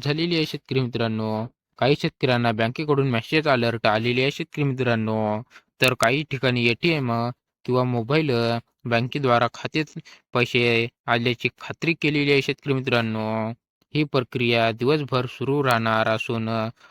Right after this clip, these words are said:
रात्री उशिरापर्यंत अनेक शेतकऱ्यांच्या खात्यात पैसे जमा होतील शेतकरी मित्रांनो, अशी माहिती प्रशासनाकडून देण्यात आलेली आहे शेतकरी मित्रांनो. पीक विमा शेतकरी मित्रांनो, आता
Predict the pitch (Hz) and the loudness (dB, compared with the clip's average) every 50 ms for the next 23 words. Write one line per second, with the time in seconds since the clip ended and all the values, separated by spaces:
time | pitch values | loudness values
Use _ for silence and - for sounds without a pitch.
0 | _ _ - 120 123 120 - 131 131 127 117 113 113 - - 139 165 175 165 - | _ _ 2 2 2 2 2 2 2 2 2 0 -2 0 2 2 2 2 2 0
1 | 147 147 143 139 - - 120 120 117 123 151 180 - - 131 117 113 113 135 - | 0 0 0 -2 0 0 2 2 2 2 -2 -4 -2 -2 -2 0 -2 -2 -4 -8
2 | _ _ _ _ - 131 123 - - 127 131 135 151 147 - - 143 131 135 135 | _ _ _ _ -8 -8 -6 -4 -4 -4 -2 -2 -4 -6 -6 -8 -4 -2 -2 -4
3 | - _ 127 123 - - 185 170 147 135 127 120 117 113 113 113 113 123 - _ | -2 _ -4 -2 -2 -2 -2 0 0 0 2 2 2 2 0 -2 -4 -6 -10 _
4 | _ _ _ _ 123 120 - - 135 135 - 160 147 - 151 156 151 147 147 127 | _ _ _ _ -8 -2 0 0 0 2 0 -2 -2 -2 -2 -2 -2 0 2 2
5 | 123 123 123 120 117 117 - - 185 156 139 131 127 123 - - 117 113 113 113 | 2 2 2 2 0 0 0 -2 -2 0 2 0 0 0 0 -2 0 0 2 0
6 | 113 120 - _ _ _ _ - 123 - - 147 139 - 170 165 160 156 139 - | -2 -4 -6 _ _ _ _ -4 -2 0 0 0 0 0 0 0 0 0 0 0
7 | 123 117 120 120 120 120 117 107 110 110 123 147 165 170 156 160 165 165 165 160 | 0 0 0 0 0 -2 0 0 0 0 0 0 0 0 0 0 0 -2 0 -2
8 | 156 156 - - 156 - _ 151 151 151 147 135 135 131 123 120 117 117 117 117 | -2 -2 -4 -6 -10 -8 _ -4 -2 -2 -2 -2 -2 0 0 0 0 -2 -2 -2
9 | 113 113 113 113 113 113 110 113 113 127 - _ _ _ _ _ _ _ - 143 | 0 0 0 0 0 0 -2 -4 -6 -10 -14 _ _ _ _ _ _ _ -4 -2
10 | 147 151 147 147 135 131 127 - - 120 - _ 120 120 117 110 - 113 120 117 | -2 -2 -2 -2 -2 -2 -2 -4 -6 -10 -8 _ -4 -4 -2 -2 -2 0 0 0
11 | 113 113 110 110 107 - 123 143 | 0 0 -2 -2 0 0 -2 -2